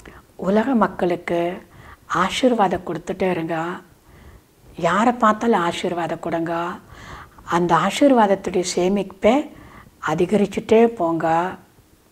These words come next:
அப்பதான் எதிர்காலத்துல அனைவருக்கும் உங்களிடமிருந்து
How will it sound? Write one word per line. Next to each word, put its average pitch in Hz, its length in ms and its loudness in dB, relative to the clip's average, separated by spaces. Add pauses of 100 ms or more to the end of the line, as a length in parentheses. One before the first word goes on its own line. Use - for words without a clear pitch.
(640)
அப்பதான் 175 460 4 (160)
எதிர்காலத்துல 180 680 2 (500)
அனைவருக்கும் 226 800 2
உங்களிடமிருந்து 185 720 0